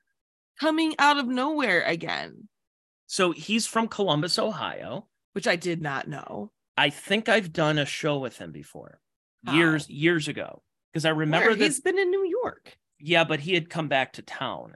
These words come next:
Speaker 2: and he was doing open mics when he was in Columbus.
Speaker 1: He was doing open mics?
Speaker 2: To, you know,
Speaker 1: Oh,
Speaker 2: to work on some
Speaker 1: goodness.
Speaker 2: things. I think he came to, uh, like, I could be wrong, but I remember there was a guy who was on a show and they had mentioned Wild 'N Out.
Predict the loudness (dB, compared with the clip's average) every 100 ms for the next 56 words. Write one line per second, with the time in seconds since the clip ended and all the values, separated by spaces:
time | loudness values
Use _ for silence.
0 | _ -4 -2 -4 -6 -8 -8 -8 -10 -6
1 | -6 -6 -8 -8 -8 -12 -16 -16 -16 -16
2 | -16 -18 -14 -8 -6 -6 -12 -16 -20 _
3 | -8 -4 -2 0 0 -2 -6 -10 -6 -2
4 | 2 4 4 2 -2 -10 -12 -10 -10 -8
5 | -4 -2 -2 -2 2 2 2 -2 -6 -8
6 | -8 -8 -8 -8 -8 -4 -4 -6 -6 -4
7 | -2 0 -2 2 0 0 -4 -2 -4 -4
8 | 0 2 2 0 0 0 -2 -2 0 -2
9 | -2 -4 -2 -2 -2 -6 -6 -4 -4 -6
10 | -6 -4 -2 -2 -4 -8 -8 -10 -10 -12
11 | -8 -8 -8 -12 -14 -16